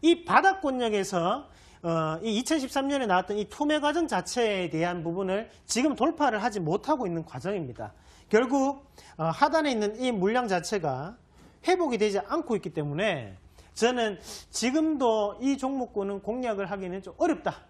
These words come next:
저는 그렇게 좀 말씀을 드릴게요. 이 대형주일수록 우리가 월봉을 조금 보셔야 돼요. 결국 추세 매매를 좀 하셔야 되거든요. 근데 지금 지에스 건설 같은 종목군을 들어가시는 분들이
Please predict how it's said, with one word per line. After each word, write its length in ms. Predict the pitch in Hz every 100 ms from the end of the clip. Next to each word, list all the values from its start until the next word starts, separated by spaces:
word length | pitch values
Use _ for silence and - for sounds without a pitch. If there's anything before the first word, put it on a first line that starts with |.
| _ -
저는 240 | 220 202
그렇게 260 | - 254 180
좀 160 | 147
말씀을 500 | 135 151 - 151 131
드릴게요. 580 | - 202 202 170 139 123 - -
이 200 | 247 254
대형주일수록 880 | 202 285 359 339 294 254 - 208 180
우리가 320 | 202 214 175
월봉을 460 | 165 220 302 330 294
조금 260 | 202 190 185
보셔야 340 | 160 190 226
돼요. 320 | 151 139 151 139 - -
결국 260 | 196 208
추세 640 | 202 339 311 277 214 180 -
매매를 320 | 156 196 214 170
좀 100 | 156
하셔야 300 | 220 226 196
되거든요. 680 | 156 139 127 113 139 233 285 - -
근데 220 | - 233 214
지금 400 | 226 226 220 190 - - - -
지에스 440 | - 247 320 302
건설 580 | 233 220 220 196 185 170
같은 260 | 170 170 185
종목군을 680 | 208 196 175 175 165 151
들어가시는 600 | - 180 202 214 233 190
분들이 640 | 165 165 151 165 170 113